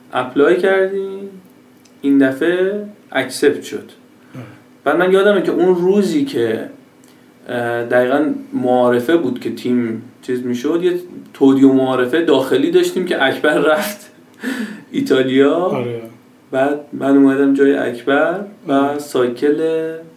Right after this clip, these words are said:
Speaker 1: سه آواتک با نظربازار.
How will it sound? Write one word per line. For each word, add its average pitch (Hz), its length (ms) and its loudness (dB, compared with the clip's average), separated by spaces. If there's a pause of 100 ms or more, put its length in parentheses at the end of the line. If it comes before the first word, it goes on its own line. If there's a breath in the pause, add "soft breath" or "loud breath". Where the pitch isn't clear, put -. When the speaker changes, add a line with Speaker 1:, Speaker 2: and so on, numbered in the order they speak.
(480 loud breath)
Speaker 1:
سه 151 560 0
آواتک 151 880 -2 (720 soft breath)
با 135 260 0
نظربازار. 120 960 -2